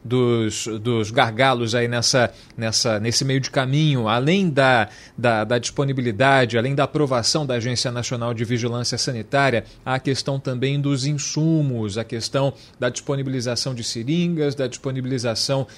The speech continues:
de agulhas. A Prefeitura do Rio, de alguma forma, tem alguma preparação, algum preparativo em paralelo a desse Programa Nacional de Imunização que vai dar cobertura nacional a esse plano pra não passar esse tipo de dificuldade?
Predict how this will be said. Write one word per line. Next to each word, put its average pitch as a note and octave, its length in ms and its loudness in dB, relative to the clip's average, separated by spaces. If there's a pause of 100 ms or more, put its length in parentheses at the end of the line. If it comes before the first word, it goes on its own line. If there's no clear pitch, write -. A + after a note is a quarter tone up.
(200)
de B2 260 -4
agulhas. D#3 840 4 (240)
A A#2+ 80 -2
Prefeitura D#3 600 0
do E3+ 140 2
Rio, D3+ 220 2
de D#3 80 0
alguma D#3 320 -2
forma, D3 320 -2
tem D#3+ 160 -2
alguma D#3 280 0
preparação, D3+ 840 4
algum C3+ 200 2
preparativo D#3 800 0 (220)
em G3+ 160 2
paralelo E3 680 4 (200)
a A#2+ 80 -2
desse C3+ 220 -2
Programa C#3+ 420 0
Nacional C3+ 480 -2
de B2+ 80 -2
Imunização C3+ 720 2
que B2 380 0 (280)
vai B2 180 2
dar B2+ 100 2
cobertura B2+ 560 0
nacional B2+ 480 2 (320)
a B2 60 0
esse A#2+ 180 0
plano D3+ 300 0
pra C#3+ 180 2
não E3 240 2
passar D#3+ 500 2
esse D3 140 2
tipo - 220 -2
de C3 100 0
dificuldade? B2 800 0